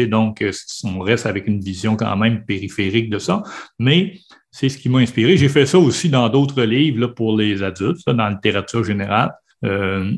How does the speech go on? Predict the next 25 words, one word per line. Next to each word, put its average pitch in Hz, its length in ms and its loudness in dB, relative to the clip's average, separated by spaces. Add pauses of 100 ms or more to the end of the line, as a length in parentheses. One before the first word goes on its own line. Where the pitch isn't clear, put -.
où, 127 360 6
euh, 104 240 4
les 101 140 2
voyages 104 420 0
que 104 120 -2
j'ai 101 240 0
faits 123 420 2
m'ont, 107 380 2
ont, 98 380 0
ont 104 160 0
inspiré, 107 680 2
je 98 60 0
dirais, 95 240 -2
le 101 100 0
décor. 95 640 0 (280)
Tu 107 120 4
sais, 98 60 2
les 98 180 6
lieux 98 300 6
où 98 100 6
les 92 160 4
choses 98 300 2
se, 87 140 0
se - 160 -4
déroulent. - 540 -2